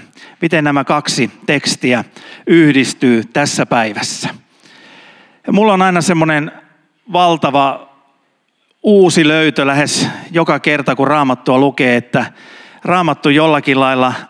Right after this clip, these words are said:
aina joka kerta, kun kerrotaan jostain asiasta, kiteyttää koko Raamatun sanan siihen paikkaan.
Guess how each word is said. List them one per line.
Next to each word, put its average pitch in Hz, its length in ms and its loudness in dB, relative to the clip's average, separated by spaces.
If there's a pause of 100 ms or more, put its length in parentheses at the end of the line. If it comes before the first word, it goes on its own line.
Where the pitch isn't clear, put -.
(160)
aina 170 380 2
joka 139 300 -2
kerta, 131 380 -2
kun 123 380 -4
kerrotaan 135 520 0
jostain 131 420 -2
asiasta, 120 640 -2 (840)
kiteyttää 139 880 -2
koko 131 600 -2 (100)
Raamatun 127 560 0
sanan 113 560 -2 (400)
siihen 139 460 0
paikkaan. - 720 -6